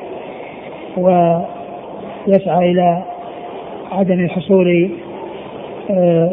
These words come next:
تسرب الأعداء ودخولهم إلى بلاد المسلمين، لكونه متيقظا منتبها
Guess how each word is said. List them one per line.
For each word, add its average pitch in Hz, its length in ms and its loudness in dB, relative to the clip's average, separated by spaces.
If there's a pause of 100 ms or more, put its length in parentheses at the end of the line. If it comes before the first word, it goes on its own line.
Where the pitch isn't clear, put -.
(720)
تسرب 190 360 4
الأعداء 175 560 4
ودخولهم 180 640 4 (720)
إلى 180 140 2
بلاد 180 220 4
المسلمين، 180 640 2 (800)
لكونه 175 640 2 (540)
متيقظا 185 680 2 (760)
منتبها 180 600 2